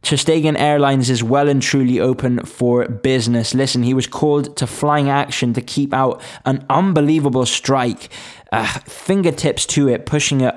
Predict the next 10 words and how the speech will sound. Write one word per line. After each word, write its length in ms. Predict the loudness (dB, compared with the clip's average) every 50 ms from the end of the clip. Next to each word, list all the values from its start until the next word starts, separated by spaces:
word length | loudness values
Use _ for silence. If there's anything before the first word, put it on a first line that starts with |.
| -2 0
over 280 | 2 4 4 4 4 2
the 120 | 2 2
bar. 320 | 2 2 2 2 2 0
But 160 | 0 0 0 0
what 440 | 0 0 0 2 0 0 0 0
a 40 | 2
leap, 360 | 2 2 2 2 0 -2 -4
what 360 | -4 -2 0 2 2 2 2 0
a 20 |
jump, 460 | -2 0 0 2 2 2 0 -2 -6